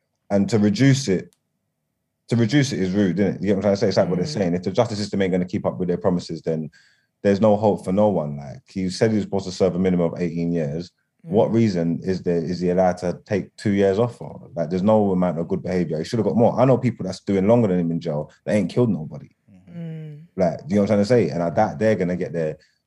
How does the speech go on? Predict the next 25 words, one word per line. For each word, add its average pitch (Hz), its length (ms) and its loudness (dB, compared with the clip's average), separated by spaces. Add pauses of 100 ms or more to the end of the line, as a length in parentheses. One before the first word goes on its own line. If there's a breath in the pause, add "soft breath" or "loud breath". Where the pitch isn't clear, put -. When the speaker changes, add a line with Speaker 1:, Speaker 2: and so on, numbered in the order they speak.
(160)
Speaker 1:
their 85 140 0
thing, 85 440 -2 (960)
their, 92 160 0
their, 90 240 -2
their 87 180 -2
sentence 82 420 -2
reduced 85 400 -6
and 80 100 -6
stuff - 240 -8
like 76 180 -6
that. 78 180 -6 (400)
And 110 100 0
then 110 140 4
obviously, 151 300 2
like, 101 180 2
because 180 240 0
it's 156 140 -6
a 151 80 -2
race 135 380 2
crime, 120 720 2 (580)
like, 107 440 0
and 113 120 0
then 113 120 -2
it's 113 200 -4
a, 107 80 -4